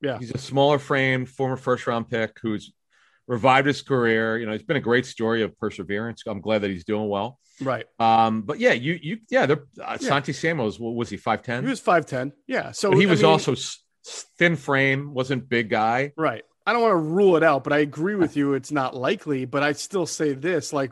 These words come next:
Speaker 1: the, as we joked so often about the names of Eagles cornerbacks after Slay and Maddox, right? I mean, it's, it, it's comical.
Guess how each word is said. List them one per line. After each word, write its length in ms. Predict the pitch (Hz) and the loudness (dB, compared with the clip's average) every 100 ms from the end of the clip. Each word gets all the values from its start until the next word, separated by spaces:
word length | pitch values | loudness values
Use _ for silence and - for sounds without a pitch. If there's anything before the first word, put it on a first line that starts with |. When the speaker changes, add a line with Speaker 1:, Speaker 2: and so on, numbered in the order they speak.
| - | -10
Speaker 1:
the, 440 | 143 143 151 160 156 | -4 -2 0 0 -2
as 180 | 147 | -4
we 240 | 139 185 196 | -4 -4 -6
joked 640 | 143 143 160 135 131 - _ _ _ | -6 -2 0 -2 -8 -20 _ _ _
so 260 | - 180 143 | -4 -2 0
often 560 | 151 160 135 120 113 _ _ _ _ _ - | 0 -2 -4 -8 -10 _ _ _ _ _ -4
about 320 | 139 139 123 | 2 2 0
the 100 | 131 | -4
names 440 | 131 147 160 156 | 0 2 2 0
of 100 | 139 | -2
Eagles 360 | 131 147 147 131 | 0 0 0 -4
cornerbacks 600 | - 160 147 127 120 117 - | -2 0 0 -2 -6 -8 -4
after 400 | 143 139 151 139 | -4 -2 -4 -4
Slay 320 | - 147 139 | -2 -2 0
and 140 | 123 | -2
Maddox, 480 | 135 151 135 117 - | 0 0 0 -4 -6
right? 260 | 127 127 - | -4 -4 -4
I 60 | 143 | -2
mean, 180 | 143 135 | 0 -2
it's, 260 | 123 - | -6 -10
it, 220 | - 123 - | -12 -12 -12
it's 220 | 160 - | -14 -8
comical. 640 | 160 185 165 131 127 127 | -2 -2 -2 -4 -6 -6